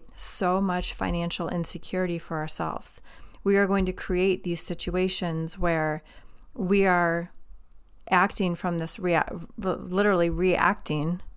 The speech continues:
right, to everyone else. Now, it doesn't mean that, you know, responding to external, you know, prompts and thoughts and, um, ideas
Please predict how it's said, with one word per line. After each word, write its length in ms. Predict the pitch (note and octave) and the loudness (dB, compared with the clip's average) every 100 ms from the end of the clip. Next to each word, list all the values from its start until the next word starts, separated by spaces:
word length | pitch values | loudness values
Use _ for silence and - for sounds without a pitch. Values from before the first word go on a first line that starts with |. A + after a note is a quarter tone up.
| - | -2
right, 260 | F3 - | -2 -2
to 460 | - - F3+ F3 E3 - - - | -4 0 2 0 -4 -10 -10 -2
everyone 460 | F#3 F3 D#3+ D#3 | 0 0 0 -2
else. 420 | - D3+ - - - - - - - | -2 -2 -2 -6 -6 -12 -16 -8 0
Now, 340 | G3+ E3 E3+ - - - - - - - | 2 2 -2 -10 -18 -20 -18 -16 -14 -4
it 100 | G3 | 2
doesn't 300 | A3 A3+ A3+ | 4 6 4
mean 340 | G3+ G3 F3+ F3+ - - - - - | 4 2 0 -4 -10 -14 -14 -8 2
that, 220 | F#3 - - | 4 2 -2
you 100 | - | 2
know, 120 | F#3+ E3+ | 4 2
responding 680 | F3 - - G3 G3+ E3+ F3 | 2 0 4 4 4 2 0
to 160 | F#3 | -2
external, 680 | - - F#3 E3+ D#3+ D#3+ E3 - - - - | -2 -2 0 0 0 0 -4 -8 -20 -20 -6
you 100 | G3+ | -2
know, 280 | E3+ D#3 - - - - | 0 -2 -6 -14 -20 -10
prompts 480 | - F3 F3 - - | 0 2 2 0 -2
and 260 | E3 D#3 D#3 | -2 -2 -4
thoughts 540 | - D#3+ D#3 - - | 0 4 4 2 -2
and, 320 | F3 E3 E3 - - - - - | -2 -2 -4 -8 -16 -18 -16 -4
um, 580 | F#3 E3+ D#3+ D#3 E3+ F#3+ - | -2 0 0 -2 -4 -6 0
ideas 800 | F#3+ E3+ F#3 F#3 D#3+ D#3+ E3+ - | 2 4 4 4 4 2 -2 -6